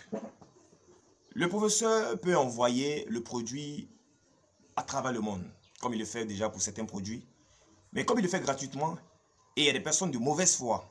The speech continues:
il y a des personnes qui sont très méchantes, qui sont prêtes à salir son nom, coûte que faille, il a décidé comme ça que ceux qui ont bien envie de se dépasser,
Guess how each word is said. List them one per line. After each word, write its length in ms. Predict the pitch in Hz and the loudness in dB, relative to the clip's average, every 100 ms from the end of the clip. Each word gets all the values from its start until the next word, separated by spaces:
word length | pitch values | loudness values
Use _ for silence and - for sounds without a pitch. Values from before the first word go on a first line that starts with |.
| - | -10
il 40 | |
y 40 | 113 | -6
a 20 | |
des 60 | |
personnes 200 | 117 165 | -6 -4
qui 60 | 127 | -2
sont 140 | 131 | -4
très 220 | 113 196 185 | -2 -2 2
méchantes, 420 | 151 175 175 - - _ _ _ _ | 2 0 -2 -12 -18 _ _ _ _
qui 100 | 143 | 0
sont 160 | - 175 | 2 2
prêtes 400 | - 180 170 - | 0 2 2 2
à 120 | - | 0
salir 300 | - - 175 | 0 2 2
son 120 | 147 | 2
nom, 240 | 131 151 - - - - - _ _ _ - - - - _ _ _ - | 2 0 -4 -14 -20 -20 -20 _ _ _ -20 -20 -20 -20 _ _ _ -2
coûte 140 | 185 | 0
que 100 | 147 | 0
faille, 340 | 135 165 185 285 - - - _ _ _ - - - _ _ _ _ _ - - _ _ _ _ _ - | 0 4 4 0 -12 -20 -20 _ _ _ -20 -20 -20 _ _ _ _ _ -20 -20 _ _ _ _ _ 0
il 100 | 147 | 4
a 40 | 185 | 4
décidé 280 | 185 190 | 4 2
comme 160 | 185 151 | 2 0
ça 360 | 160 165 165 - _ _ _ - | 0 0 -2 -12 _ _ _ -2
que 80 | |
ceux 420 | 151 - 285 214 - - _ _ _ | 4 4 4 2 -2 -20 _ _ _
qui 120 | - | -4
ont 80 | 135 | -2
bien 200 | 117 180 | 2 2
envie 260 | 156 117 120 | 2 -2 -4
de 80 | 110 | -4
se 120 | 110 | -4
dépasser, 440 | - 113 110 92 | -4 -2 -4 -6